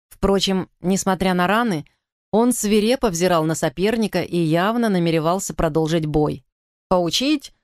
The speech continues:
будет отменно драться", оценил Дан, не удержавшись от похвалы сопернику, который заставил его выложиться до последнего. "Боксу и фехтованию он в свое время обучится.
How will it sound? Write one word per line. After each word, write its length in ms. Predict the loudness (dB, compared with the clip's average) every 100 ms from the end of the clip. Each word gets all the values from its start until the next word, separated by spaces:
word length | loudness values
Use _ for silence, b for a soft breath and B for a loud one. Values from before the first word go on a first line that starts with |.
| _ _
будет 320 | 0 2 2 0
отменно 500 | 0 0 2 0 0
драться", 560 | 0 0 -4 -8 -10 -14 _ _
оценил 460 | -10 -2 0 2 0
Дан, 340 | 0 0 -2 b b _
не 160 | 2 2
удержавшись 640 | 2 0 0 -2 -2 -4
от 100 | -2
похвалы 400 | -4 -2 0 2
сопернику, 720 | 0 0 0 0 0 0 -2 -4 b _ -6
который 280 | 0 2
заставил 540 | 2 0 0 0 0 0
его 300 | 0 0 2
выложиться 500 | 2 2 0 -4 -2
до 120 | 0
последнего. 760 | 0 0 0 0 -2 -4 -6 -12 _ _ _ _ _ _ -4
"Боксу 520 | 2 2 2 0 0
и 60 | 0
фехтованию 880 | -4 -2 0 2 2 0 -2 -6 -14 _ _ 0
он 200 | 2 2
в 60 | 0
свое 320 | 0 2 2
время 340 | 2 0 0 -2
обучится. 720 | -2 -2 -4 -6 -10 -12